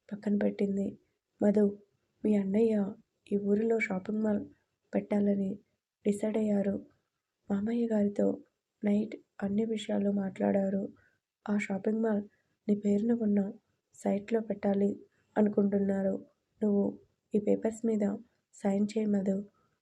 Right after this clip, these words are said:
భువని గారికి విషయం అర్థమైంది. "మధు పేరున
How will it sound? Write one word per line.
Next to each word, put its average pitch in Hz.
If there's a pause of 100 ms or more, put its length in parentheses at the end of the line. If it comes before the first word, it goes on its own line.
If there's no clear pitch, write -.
(240)
భువని 226
గారికి 202 (480)
విషయం 208
అర్థమైంది. 196 (680)
"మధు 202
పేరున 208